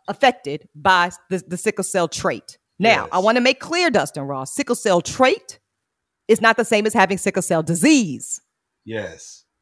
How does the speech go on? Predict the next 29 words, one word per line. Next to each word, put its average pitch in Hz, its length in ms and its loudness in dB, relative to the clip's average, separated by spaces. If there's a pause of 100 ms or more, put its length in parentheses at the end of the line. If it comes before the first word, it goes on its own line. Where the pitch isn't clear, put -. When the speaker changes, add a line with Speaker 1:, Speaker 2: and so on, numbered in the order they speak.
(380)
Speaker 2:
Right. 165 200 -4
Speaker 1:
Okay, 202 260 0
almost 302 420 6
one 285 280 4
in 285 80 0
thirteen 285 500 0
people 302 300 0
have 214 180 2
the 165 80 -8
sickle - 240 -6
cell 196 260 -2
trait, 240 400 -2
and 180 120 -2
that's 254 140 4
Speaker 2:
Trait. 220 100 -6
Speaker 1:
one 233 120 2
in 208 80 -2
thirteen 214 400 0
people 202 460 0 (400)
of 214 100 2
any 320 220 4
race. - 480 -8 (840)
And 202 160 0
very, 285 240 2
very, 262 240 4
very 240 240 0
few 330 400 0
of 190 140 4
them 156 360 -6